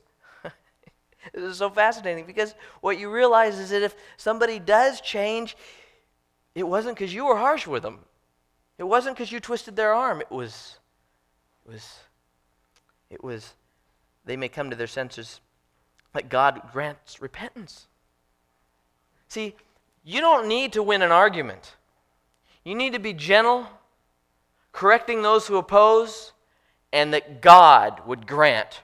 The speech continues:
repentance. That's what the Christian soldier is waiting for. And his means by doing so is gentleness. You're to be gentle, freeing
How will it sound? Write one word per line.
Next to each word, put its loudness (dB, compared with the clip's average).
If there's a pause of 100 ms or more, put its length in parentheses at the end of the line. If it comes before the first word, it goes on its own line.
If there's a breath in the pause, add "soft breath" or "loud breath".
(100)
repentance. -10 (260)
That's 6 (160 soft breath)
what -8
the -10
Christian -6
soldier -2
is -6
waiting -2
for. -12 (640)
And 0
his -2
means -4 (200 loud breath)
by 10
doing 0
so 8 (180 loud breath)
is -2
gentleness. 4 (1300)
You're -10
to -8
be -8
gentle, -2 (1900)
freeing -6